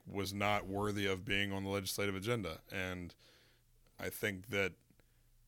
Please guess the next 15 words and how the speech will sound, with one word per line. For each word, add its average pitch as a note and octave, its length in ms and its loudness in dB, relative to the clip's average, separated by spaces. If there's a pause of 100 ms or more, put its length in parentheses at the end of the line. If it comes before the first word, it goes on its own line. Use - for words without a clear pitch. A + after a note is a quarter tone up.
(260)
the - 60 -4
minority G2+ 440 2
perspective G2 540 2
in F#2+ 140 0
that F2+ 260 2 (560)
vote G2 500 0 (800)
attempted G#2 420 -4
to F#2+ 60 -6
paint A2+ 320 2
it G#2 120 4
as G2+ 640 4 (640)
cowardly G#2 800 4 (140)
and F2+ 460 -2 (100)
fear, G#2 560 2 (720)
um, F2 460 -4